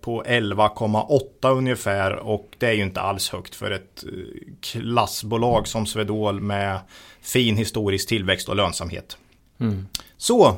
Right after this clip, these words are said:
Speaker 1: tycker jag liksom man känner att i, inför Swedol som bolag och aktie helt enkelt. Det,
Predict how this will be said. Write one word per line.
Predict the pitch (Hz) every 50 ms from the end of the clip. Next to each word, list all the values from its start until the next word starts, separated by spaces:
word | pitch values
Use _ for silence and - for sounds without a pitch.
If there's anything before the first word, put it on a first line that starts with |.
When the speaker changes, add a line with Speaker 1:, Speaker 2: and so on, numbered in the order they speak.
| - -
Speaker 1:
tycker | - 143 131 - 139
jag | 139 151 170 156 120 107
liksom | 101 95 - 123 113
man | 113 110
känner | - - 113 104 104 110 107
att | 107 104 98 - - -
i, | 131 131 - -
inför | 127 120 107 - -
Swedol | 120 - - 117 104 113 131 135 123 101
som | - 113 107 104
bolag | 120 107 104 101 98 98 98 101
och | 101 92
aktie | 90 - - - - 127
helt | 104 90 - -
enkelt. | 101 - - - 104 -
Det, | - 123 127